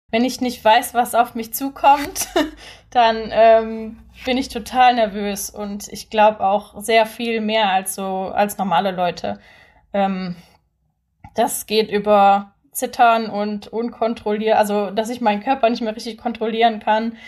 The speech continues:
bis hin zu Blackouts und ja, schlimmer geht's ja schon fast nicht. <laughs>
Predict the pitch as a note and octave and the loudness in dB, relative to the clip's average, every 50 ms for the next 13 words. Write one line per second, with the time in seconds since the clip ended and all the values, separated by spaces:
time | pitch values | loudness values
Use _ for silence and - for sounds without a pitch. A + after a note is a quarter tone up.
0 | - - _ _ _ - G3+ G3+ - - - - - - A3 A#3 B3 B3 A#3+ - | -20 -20 _ _ _ -8 -6 -6 -6 -6 -6 -4 0 0 0 2 0 -2 -4 -4
1 | - B3+ C4 - - A#3 A#3 A#3 A#3+ - - A3+ A3+ A#3+ B3+ B3 B3 - - A#3 | -4 -4 -4 -2 0 0 0 0 0 0 4 6 6 6 6 4 0 -6 -6 -6
2 | A#3 A#3 A#3 A3+ A3 - - - - - - - _ _ _ - A3 A3 A3 G#3+ | -6 -6 -6 -8 -10 -12 -16 -16 -18 -18 -20 -20 _ _ _ 0 2 4 4 2
3 | - - - A#3 A#3 A3 G3+ F3+ F#3 F3+ - - F#3+ G3 - - - - - - | 0 -4 -6 -4 -4 -4 -4 -6 -8 -12 -12 -12 -12 -10 -12 -14 -14 -14 -14 -14
4 | - - C4+ C4 G3+ - - - - D4+ | -12 -8 -6 -4 -2 -2 -2 0 -2 -2